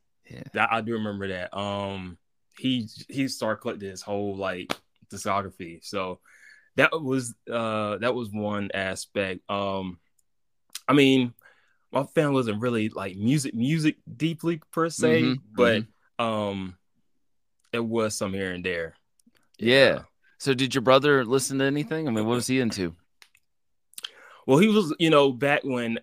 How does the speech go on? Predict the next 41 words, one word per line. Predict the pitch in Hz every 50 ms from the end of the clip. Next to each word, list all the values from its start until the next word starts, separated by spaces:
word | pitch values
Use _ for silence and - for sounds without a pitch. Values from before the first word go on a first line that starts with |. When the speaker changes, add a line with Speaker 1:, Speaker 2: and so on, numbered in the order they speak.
| _ _ _
Speaker 2:
uh, | 113 107 104 101 101 98 95 95 92 - _ _ _ _
I | 113
wanna | 110 110 107 101 95
say | - - - 98 95
around, | 90 95 95 92 92 92
like, | 92 90 87
when | 92 92
I | 92 95
was | 92 92 90
in | 90 87 87 92
middle | 98 98 90 95
school, | - - - 95 95
so | - - 95
he | 101
was | 95 98
in | 95
high | 87 92 95 95
school. | 90 - - - 98 98 98 92 - _ _ _ _ _ _ _ _
He | 127 127
listened | 127 127 113 -
to | 131 117
a |
lot | 110 110 107 104 104
of | 92 107
R | 107 107 110
and | 107 101
B | 110 107
at | 107
the | 104 104
time | - - 110 104 104 104 104 101 98
and | 95 92
hip | 110 110 107 -
hop. | 104 101 101 - -
So | - 113 101 101 98
of | 101 101 - _ _ _ _ _ _ _ _
course | _ 165 156 139 151
I | 147
was | 143 123
just | 123 113 110
listening | 135 123 - - 120
to | 113 110 117 117